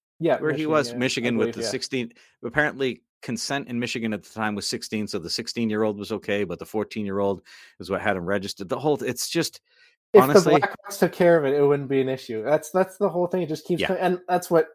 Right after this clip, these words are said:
Speaker 1: that's what really hurt, 'cause you could see in the interview with Kyle Beach that he was so upset by it that, like, that it,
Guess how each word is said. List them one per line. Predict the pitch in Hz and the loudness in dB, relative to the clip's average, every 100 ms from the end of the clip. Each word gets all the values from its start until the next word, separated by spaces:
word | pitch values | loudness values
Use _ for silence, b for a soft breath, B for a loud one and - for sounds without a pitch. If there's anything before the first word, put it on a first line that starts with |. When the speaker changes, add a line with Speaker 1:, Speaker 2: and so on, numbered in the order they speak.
| - | 0
Speaker 1:
that's | 175 175 | 2 4
what | 196 | 2
really | 139 151 147 | 4 2 2
hurt, | 139 139 - - | 0 -4 -6 -8
'cause | 156 | -6
you | 165 | -2
could | 180 | -4
see | 175 170 | -2 -2
in | 160 | 0
the | 151 | -2
interview | 135 143 135 | 0 2 2
with | 127 | -2
Kyle | - 127 120 | -2 -2 -2
Beach | 123 120 - | -6 -8 -8
that | 131 - | -8 -4
he | 156 | -2
was | 143 135 | -2 -4
so | - 135 135 131 - _ _ _ _ _ _ _ _ _ | -4 -4 -2 -4 -8 _ _ _ _ _ _ _ _ _
upset | 151 139 - 143 139 | 2 4 2 2 4
by | 135 | 2
it | 131 | 2
that, | 131 127 | 0 -2
like, | 143 127 123 _ _ _ _ | 0 -2 -4 _ _ _ _
that | 143 | -2
it, | 139 | -2